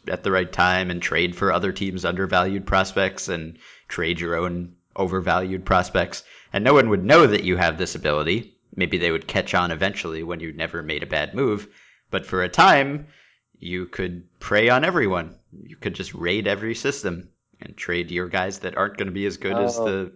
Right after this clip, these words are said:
Speaker 1: the market thinks they're gonna be and
Speaker 2: Oh,
Speaker 1: raid
Speaker 2: yeah, I
Speaker 1: every
Speaker 2: was
Speaker 1: other team's
Speaker 2: uh-huh.
Speaker 1: system. I, I mean,
Speaker 2: I was
Speaker 1: it's
Speaker 2: thinking
Speaker 1: possible
Speaker 2: about
Speaker 1: that, that Brian is not, is,
Speaker 2: <laughs>
Speaker 1: is not, uh, using this definition of the flawless scouting, but if it's just flawless
Speaker 2: If
Speaker 1: present scouting, that's not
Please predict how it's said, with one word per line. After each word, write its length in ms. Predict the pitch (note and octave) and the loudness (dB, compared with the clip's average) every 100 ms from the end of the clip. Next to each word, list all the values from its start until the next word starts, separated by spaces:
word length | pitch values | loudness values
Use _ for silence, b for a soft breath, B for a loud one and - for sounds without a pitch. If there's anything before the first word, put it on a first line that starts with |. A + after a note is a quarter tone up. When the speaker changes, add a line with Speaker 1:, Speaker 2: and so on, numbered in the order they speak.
| - | -6
Speaker 1:
the 80 | |
market 360 | G2 G2+ G#2 G2+ | -2 -2 -2 -4
thinks 200 | G2+ F#2+ | -6 -6
they're 100 | G2+ | -6
gonna 160 | F#2+ F#2+ | -4 -2
be 380 | G#2+ A2+ A#2+ | 0 2 2
and 260 | G2 E2+ E2+ b b - | 0 -2 -10 b b -4
Speaker 2:
Oh, 160 | A2 A#2 | 2 4
Speaker 1:
raid 100 | F#2 | 4
Speaker 2:
yeah, 80 | A2+ | 6
I 40 | |
Speaker 1:
every 140 | C3+ D3 | 6 4
Speaker 2:
was 60 | |
Speaker 1:
other 160 | G#2 A2+ | 2 -4
team's 260 | A2 A2+ A2 | -6 -10 -8
Speaker 2:
uh-huh. 120 | A2 | -10
Speaker 1:
system. 260 | G#2+ A#2 b b b | -8 -10 b b b
I, 220 | D3 D3 - - | 2 2 -4 -8
I 40 | |
mean, 180 | A2 G#2+ | -6 -6
Speaker 2:
I 20 | |
was 80 | G#2 | -8
Speaker 1:
it's 80 | - | -6
Speaker 2:
thinking 180 | C#3 - | -6 4
Speaker 1:
possible 400 | E3+ - C3+ A#2+ | 4 6 2 0
Speaker 2:
about 80 | |
Speaker 1:
that, 300 | G2+ G#2+ - | -2 -6 -6
that 160 | - G2 | -8 -4
Brian 260 | F#2+ F2+ F2+ | -4 -4 -6
is 220 | E2 F#2 | -12 -10
not, 260 | F2 F2+ - _ _ _ _ _ | -8 -8 -10 _ _ _ _ _
is, 400 | - - - - - | -10 -10 -10 -10 -10
Speaker 2:
<laughs> 60 | |
Speaker 1:
is 280 | - - - | -12 -16 -14
not, 440 | F2+ E2 E2 - - | -8 -8 -8 -16 -12
uh, 300 | F2 D#2+ D#2 D2+ _ _ | -6 -4 -6 -10 _ _
using 360 | - G2 E2+ D#2+ | -12 -10 -10 -14
this 160 | D#2+ | -14
definition 500 | - E2 E2+ D#2 F2 | -10 -10 -10 -12 -12
of 140 | E2 D2+ | -14 -14
the 80 | F#2 | -14
flawless 520 | - D#2+ D#2 - - - | -8 -8 -8 -14 -18 -20
scouting, 520 | - F2 D#2 E2+ F#2 _ _ _ _ _ | -8 -6 -6 -8 -12 _ _ _ _ _
but 180 | - C#2+ | -10 -10
if 100 | D2 | -10
it's 160 | - - | -12 -10
just 400 | F2 D#2+ - - _ _ _ | -8 -8 -12 -18 _ _ _
flawless 400 | - D#2+ D#2 E2 | -10 -8 -8 -2
Speaker 2:
If 120 | F3 | 2
Speaker 1:
present 320 | F3+ G#3 B2 - | 4 2 0 -6
scouting, 400 | G2+ F2+ F2+ F2 | -2 -2 -4 -10
that's 200 | F2 - | -12 -10
not 300 | E2+ - | -10 -10